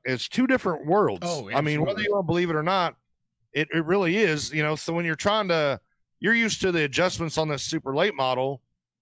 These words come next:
Speaker 1: it's not gonna work the same as the adjustments on this truck. And that's going back to Haley. The way they are developing her is perfect, because going from arca into the truck,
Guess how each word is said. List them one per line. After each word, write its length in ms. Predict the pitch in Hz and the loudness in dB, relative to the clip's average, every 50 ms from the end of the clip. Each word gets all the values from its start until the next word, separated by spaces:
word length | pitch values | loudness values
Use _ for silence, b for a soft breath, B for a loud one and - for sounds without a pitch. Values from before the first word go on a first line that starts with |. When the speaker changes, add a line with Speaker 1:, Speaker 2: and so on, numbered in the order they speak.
| _ _ _ _ _ _ _ _ - | _ _ _ _ _ _ _ _ -4
Speaker 1:
it's 140 | 147 151 | -4 0
not 200 | 151 208 220 220 | 2 2 2 2
gonna 160 | 202 214 202 196 | 2 2 2 4
work 220 | 208 214 214 - | 2 2 0 -2
the 80 | - 165 | -6 -8
same 440 | - - 202 208 220 220 202 180 | -4 0 0 2 2 2 2 0
as 180 | 170 156 139 127 | 0 -2 -2 -2
the 140 | 139 156 156 | 0 0 2
adjustments 480 | 147 131 151 156 - - 160 147 - | 2 2 0 -2 -2 -2 -4 -4 -2
on 120 | 147 147 139 | -2 -2 0
this 140 | 131 120 - | -2 -4 -4
truck. 380 | - - - 208 151 104 - _ _ _ _ _ _ _ _ _ _ _ | -4 0 2 2 2 0 -2 _ _ _ _ _ _ _ _ _ _ _
And 140 | - 139 143 | -4 -2 0
that's 260 | 156 156 156 - - 147 | 0 0 0 -2 -6 -4
going 320 | 147 151 170 185 185 180 | -2 0 2 2 2 2
back 220 | 170 175 175 151 - | 2 2 2 0 0
to 120 | 147 131 | -2 0
Haley. 560 | 131 151 196 220 247 220 160 139 127 - - - _ _ _ _ _ _ _ _ _ _ _ _ _ _ _ _ _ - | 0 2 2 2 2 2 0 0 -2 -4 -6 -10 _ _ _ _ _ _ _ _ _ _ _ _ _ _ _ _ _ 0
The 100 | 123 127 | 0 0
way 360 | 127 127 143 156 175 196 208 | 2 2 2 2 2 2 2
they 200 | 196 175 190 190 | 2 2 2 2
are 120 | 190 180 160 | 2 2 0
developing 580 | 147 147 127 139 160 175 180 170 - 160 151 | 0 -2 0 0 2 2 0 0 -2 -4 -2
her 320 | 143 147 180 185 175 156 123 | 0 0 0 0 0 0 -2
is 140 | 117 - | -4 -4
perfect, 500 | - - - 170 170 - - 80 - _ _ _ _ _ _ _ _ _ _ - | -4 -2 0 0 0 -2 -4 -10 -14 _ _ _ _ _ _ _ _ _ _ -8
because 300 | 117 113 - 135 120 107 | -6 -4 -2 -4 -2 0
going 240 | 131 139 160 180 165 | 0 0 2 0 0
from 180 | - 160 165 | -2 -4 0
arca 320 | 143 151 160 165 - 170 156 | 2 2 2 2 2 0 -2
into 220 | 151 151 147 135 | 0 0 -2 -2
the 80 | 120 113 | -4 -4
truck, 440 | - - - 170 165 147 131 - | -4 -2 0 2 2 2 0 -2